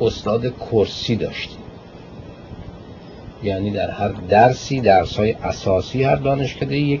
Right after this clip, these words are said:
استاد کرسی داشت و این استاد کرسی تا موقعی که زنده بود،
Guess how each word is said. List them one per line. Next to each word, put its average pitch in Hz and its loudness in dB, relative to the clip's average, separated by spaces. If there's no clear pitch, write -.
استاد 113 0
کرسی - -4
داشت - -10
و 104 -2
این 117 0
استاد 107 0
کرسی - -6
تا 117 -6
موقعی 98 -2
که - -6
زنده 95 0
بود، 131 4